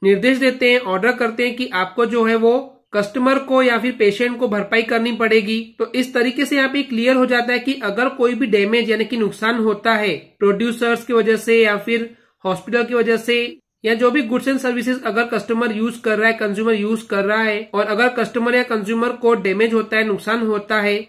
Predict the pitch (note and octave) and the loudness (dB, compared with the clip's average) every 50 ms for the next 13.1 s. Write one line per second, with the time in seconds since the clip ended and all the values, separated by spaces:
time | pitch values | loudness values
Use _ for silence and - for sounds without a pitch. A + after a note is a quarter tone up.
0 | _ _ C4+ C4+ C#4+ D4+ D4+ D4 - G3 G#3 G#3 G#3 A3+ B3+ C4 C4 - - B3+ | _ _ 2 4 4 4 2 0 0 0 0 2 2 2 0 0 0 -2 -2 0
1 | C4 B3+ B3 B3+ B3+ B3+ C4+ C4+ C4+ A#3+ A3 F#3 - - A#3 A#3 A#3+ B3 A#3+ C4+ | 2 2 2 2 0 0 0 -2 0 -2 -4 -4 -2 0 0 0 0 0 -2 -2
2 | G#3+ A3+ G#3+ A3 - A#3 A#3+ G#3+ C4 C4+ C4 G#3 G3+ G3+ G3+ G#3+ A#3 B3 A#3 A#3+ | -2 -2 -4 -4 -4 -4 0 2 2 0 2 0 0 2 2 2 2 2 2 0
3 | A#3+ B3 A#3+ A#3+ - A3 G#3+ G#3+ A3+ B3 B3 B3+ A3 A3 A3 G#3+ A3+ A#3 - - | 0 0 -2 -2 -4 -2 0 2 2 2 2 0 -2 -2 0 0 0 -2 -6 -12
4 | _ _ _ _ _ - - A#3 B3+ C#4 C4+ C#4 D4 C4+ A#3 F3+ G#3+ G#3 A3 A3 | _ _ _ _ _ -4 -2 0 0 0 0 0 0 0 0 0 2 2 2 2
5 | A#3 B3+ C4 - A#3 C4 C4+ C4+ B3+ A#3 G#3+ - - A3+ A#3+ C4 C#4 C4 C4+ C4+ | 2 2 2 2 2 2 2 2 2 0 -2 -4 -2 0 0 0 0 0 -2 -2
6 | A#3+ C#4+ C4+ B3 G#3+ F#3+ F#3+ G3 F#3+ A#3+ B3+ C4 C4 B3+ A#3+ A#3+ A#3 B3+ C#4+ - | 0 0 0 2 2 2 2 2 2 2 2 4 4 2 4 2 2 2 0 -4
7 | - _ _ _ _ _ _ F#3 F3+ F#3+ G3 G3 F#3+ A#3 B3+ B3+ B3 B3+ A#3+ A#3+ | -12 _ _ _ _ _ _ -4 -2 0 0 0 2 2 2 2 2 2 0 0
8 | B3+ A#3+ A#3+ G#3+ A3 - - A#3+ A#3 A#3 A3 A3+ B3+ A3 C4 B3+ A#3 A#3 A#3+ A3 | 0 0 0 -2 -4 -4 -2 0 0 0 0 -2 0 0 2 2 2 2 0 2
9 | A3 A#3 A#3 A#3+ A#3+ A#3+ B3 G#3+ G#3 - - A#3 A#3 A3 A#3 A#3+ B3 B3 A#3+ A3+ | 2 2 2 4 2 2 2 0 -2 -2 -2 -2 0 2 2 2 4 4 4 4
10 | G3+ A3+ A#3 A#3 G#3+ A3+ A#3 B3+ D4 D4+ D4 - - _ _ _ _ _ A3 A3+ | 4 4 4 4 4 4 4 4 4 2 -2 -8 -14 _ _ _ _ _ 2 4
11 | A3+ A3 A#3 C#4 C#4 - D#4 D4+ D4+ C#4 C4 B3+ B3+ B3+ D4 C4+ C4 - A#3+ A3+ | 4 4 4 2 2 2 2 2 4 4 4 2 2 2 0 0 0 2 2 2
12 | A3+ B3 B3+ B3+ B3+ B3+ A#3+ B3 B3 B3 A3+ A3 A3 A3+ A3+ G3 A3 G#3 G#3 G3+ | 4 2 2 0 2 0 0 2 2 0 0 0 0 0 0 2 2 2 2 2
13 | G3+ G#3+ | 2 0